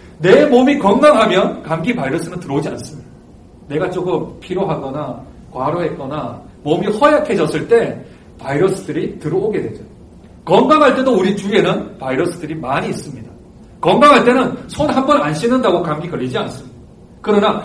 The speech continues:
몸이 연약해지면 손에 있고 우리 얼굴에 있고 우리 옷에 있는 바이러스가 기회를 보아 침투를 하게 되잖아요. 우리 몸 안으로. 그렇게 되면 우리들은 병에 걸렸다,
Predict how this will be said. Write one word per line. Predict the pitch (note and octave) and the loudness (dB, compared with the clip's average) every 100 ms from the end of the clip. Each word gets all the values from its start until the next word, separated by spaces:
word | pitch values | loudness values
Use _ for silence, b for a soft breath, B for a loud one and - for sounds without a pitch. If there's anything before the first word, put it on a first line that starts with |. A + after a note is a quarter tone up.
| B | B
몸이 | G3 A#3+ A#3 | 4 6 8
연약해지면 | C#4+ D4+ C#4+ A3+ G3+ B3 G#3+ - - | 6 6 4 2 2 2 0 -2 -10
손에 | - D4 D4+ B3+ | -2 2 4 4
있고 | - B3+ C4 - - | 2 2 2 0 -2
우리 | F#3 A#3+ | 2 4
얼굴에 | G3 A3 D4 C4 | 6 6 4 4
있고 | A#3 B3+ B3+ | 2 2 2
우리 | F3+ A#3+ | 4 4
옷에 | C4+ D4+ C#4+ | 4 4 2
있는 | B3 B3 A3+ | 4 2 2
바이러스가 | D#3 D#3+ B3 - B3+ A3+ - B B - | 4 6 6 6 4 4 2 B B -10
기회를 | - D4 E4 E4 D#4+ | 2 6 8 8 8
보아 | A#3 A3+ C#4 - - - | 10 8 8 4 -4 -12
침투를 | - - D#4+ - C#4+ A#3+ A3+ | -4 -2 0 0 0 0 0
하게 | A#3+ | -2
되잖아요. | F3+ D3+ C3 A2+ - | -4 -4 -6 -10 -8
우리 | D3+ F3+ | -2 0
몸 | D#3 D#3 | 2 2
안으로. | D#3 A#2+ - B B - | 0 -2 -8 B B 4
그렇게 | D4+ D#4 D#4 | 6 8 6
되면 | C#4+ C#4+ | 6 6
우리들은 | F3 F3 G3 F3+ A#3 - - - | 4 4 4 4 4 -2 -12 -12
병에 | - C3 C#3 D3+ G#3 | 0 2 4 2 -2
걸렸다, | G#3 B2 A#2 - B2+ A#2+ | -4 -8 -8 -10 -10 -10